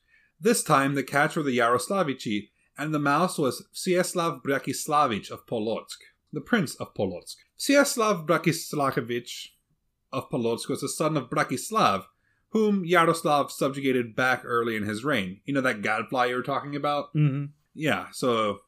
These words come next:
Speaker 1: this is his son, who's now in charge. Wsiaslav was the grandson of Vladimir the Great through his son,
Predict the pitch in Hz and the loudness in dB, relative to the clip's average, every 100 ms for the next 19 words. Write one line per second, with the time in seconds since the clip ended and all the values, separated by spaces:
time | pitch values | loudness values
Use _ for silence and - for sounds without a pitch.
0 | _ - 185 185 156 - - 156 - - | _ -6 -2 -2 -4 -6 -6 -6 -4 0
1 | 101 107 139 135 117 101 123 - 110 98 | 0 0 -4 -8 -10 -10 -16 -16 -10 -8
2 | 98 - 107 151 - _ _ - - 175 | -6 -2 -2 -2 -6 _ _ -14 -2 2
3 | 170 - 175 170 160 123 123 131 127 123 | 2 2 2 2 2 0 2 2 0 -2
4 | 113 107 120 127 135 151 110 113 120 123 | -2 0 2 2 2 -2 0 2 2 2
5 | 117 110 104 117 131 - - 123 107 101 | 0 -2 0 2 2 0 -4 0 0 -2
6 | 175 202 202 - 107 104 202 | 0 0 0 0 2 2 -2